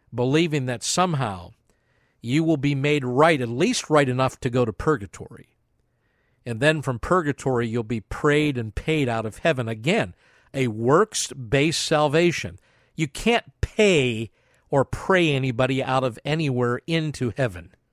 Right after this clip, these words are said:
That would be work salvation. That's what it is. It's a false gospel, a false salvation. Salvation is by grace.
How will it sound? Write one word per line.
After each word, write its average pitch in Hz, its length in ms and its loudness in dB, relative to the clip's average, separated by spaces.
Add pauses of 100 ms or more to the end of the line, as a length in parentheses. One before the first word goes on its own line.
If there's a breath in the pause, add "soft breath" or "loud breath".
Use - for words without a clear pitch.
(1800)
That 160 160 -4
would 156 160 -2
be 127 120 0
work 127 360 0
salvation. 135 880 -2
That's 127 240 -4
what 147 100 2
it 143 140 0
is. - 480 -6 (240)
It's 139 200 -6
a 139 60 -2
false 147 520 2
gospel, 151 680 -4 (420)
a 135 140 -4
false - 760 0
salvation. 143 1040 -2 (880)
Salvation 143 680 0
is 113 120 -6
by 117 200 -2
grace. 113 680 -4